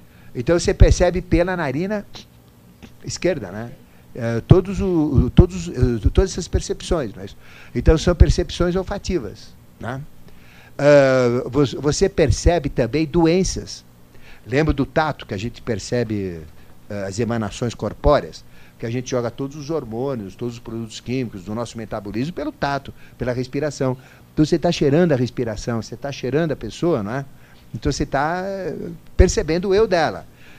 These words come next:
Agora, o tato afina esse. Então, por exemplo, pelo tato, você sente cheiro de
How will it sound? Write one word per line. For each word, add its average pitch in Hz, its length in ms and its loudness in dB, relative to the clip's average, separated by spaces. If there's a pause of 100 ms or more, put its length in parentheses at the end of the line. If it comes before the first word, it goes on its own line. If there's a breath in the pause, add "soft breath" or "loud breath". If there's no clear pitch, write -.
(140 loud breath)
Agora, 135 220 0
o 135 40 -2
tato 226 920 -2
afina 185 420 2
esse. 123 440 -2 (880 loud breath)
Então, 175 200 2
por 233 140 6
exemplo, 160 340 6
pelo 180 240 4
tato, 196 360 0
você - 160 0
sente 190 320 0
cheiro 175 480 4
de 160 320 0